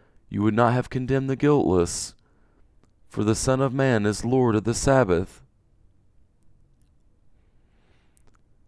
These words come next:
He departed there and went into their synagogue.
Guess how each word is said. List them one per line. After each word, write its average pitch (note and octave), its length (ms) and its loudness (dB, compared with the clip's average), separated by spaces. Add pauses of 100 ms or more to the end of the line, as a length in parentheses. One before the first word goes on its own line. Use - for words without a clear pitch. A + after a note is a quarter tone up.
(180)
He G2 180 -2
departed B2+ 540 0
there F2+ 420 4
and G2 220 -2
went B2+ 200 0
into F2+ 240 -4
their G2+ 140 2
synagogue. F2+ 800 2